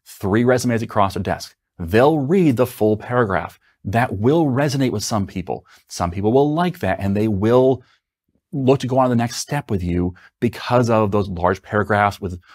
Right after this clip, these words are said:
multiple pages of your resume. However, that's a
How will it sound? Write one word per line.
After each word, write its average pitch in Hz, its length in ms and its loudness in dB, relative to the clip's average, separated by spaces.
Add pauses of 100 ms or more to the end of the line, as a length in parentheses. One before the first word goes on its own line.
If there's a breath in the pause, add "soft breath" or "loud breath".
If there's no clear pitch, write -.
(120 soft breath)
multiple 98 400 0
pages 110 440 -4
of 104 60 -2
your 90 80 0
resume. 98 400 -2 (680)
However, 107 840 0 (300)
that's 87 360 0
a 101 240 -2